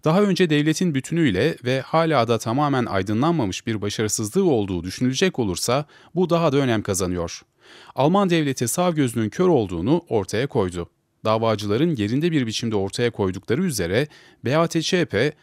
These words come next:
her ne kadar kendisi silahı eline almamış olsa da N S U'ya bir görünmezlik pelerini olarak hizmet etti.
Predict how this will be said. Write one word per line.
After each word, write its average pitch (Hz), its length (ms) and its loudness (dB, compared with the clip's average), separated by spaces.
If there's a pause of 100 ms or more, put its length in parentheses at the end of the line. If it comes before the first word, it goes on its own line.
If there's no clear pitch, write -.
(120)
her 202 180 2
ne 190 100 0
kadar 135 280 2
kendisi 127 460 -4
silahı 143 360 2
eline 143 200 2
almamış 147 520 2
olsa 92 320 -4
da 131 180 0 (280)
N 127 180 -2
S - 180 -6
U'ya 143 220 2
bir 131 140 -2
görünmezlik 123 720 0
pelerini 113 360 2
olarak 113 440 0
hizmet 104 300 -2
etti. 90 300 -6